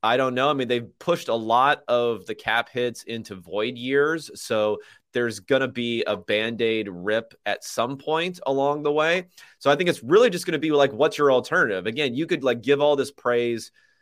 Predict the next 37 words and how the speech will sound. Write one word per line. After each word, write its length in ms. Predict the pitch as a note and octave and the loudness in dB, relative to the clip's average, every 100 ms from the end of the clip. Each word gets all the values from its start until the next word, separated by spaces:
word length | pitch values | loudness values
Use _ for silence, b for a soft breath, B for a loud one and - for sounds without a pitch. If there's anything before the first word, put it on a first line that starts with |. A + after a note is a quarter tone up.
| _ - | _ -6
to 80 | |
the 100 | B2+ A#2 | -4 0
Rams 400 | C3+ F3+ C#3 B2 | 2 2 0 -4
for 140 | B2+ | -8
saying 480 | A#2 A#2+ A2+ A2+ A2 | -6 -4 -4 -4 0
they 240 | C3+ C#3 | 2 4
knew 280 | C3+ D3 E3+ | 2 0 2
they 140 | D3+ | 2
had 220 | C#3 C#3 C3 | 2 2 2
to 120 | - | 0
upgrade 560 | C3 - C3 B2 A#2+ | -2 -2 2 2 0
from 200 | - B2 | -6 -8
Jared 280 | A2 C3 A#2+ | 0 2 2
Goff 280 | B2+ C3 B2+ | 2 2 2
and 100 | A#2 | -2
they 140 | A#2 | -4
did 200 | A#2 C#3 | 0 2
it. 160 | C#3 B2 | 4 2
Well, 140 | E3+ | 0
it's 100 | F#3+ | 0
like, 180 | B3 A#3+ | 0 0
well, 140 | C#4+ C#4+ | 0 0
Matthew 300 | B3 A#3+ A#3 | -2 -4 -4
Stafford 340 | G#3+ G#3+ G#3 | -2 0 0
also 220 | G3+ G#3 | 0 0
wanted 260 | F#3 F#3 F3 | 2 0 0
to 60 | |
go 200 | D3 F#3 | 4 4
there 280 | G#3 F#2+ D2+ - | 4 2 -2 -4
and 120 | B2 | 0
they, 120 | C3+ C#3+ | 0 0
<laughs> 120 | - E3+ | 0 2
they 120 | F3+ | 2
got 240 | D#3+ - | 2 2
Matthew 320 | E3 D3+ - | 2 2 0
Stafford. 480 | D#3 F3 A3+ G3+ G#2 | -2 2 2 2 -2
Like 160 | A2 | -2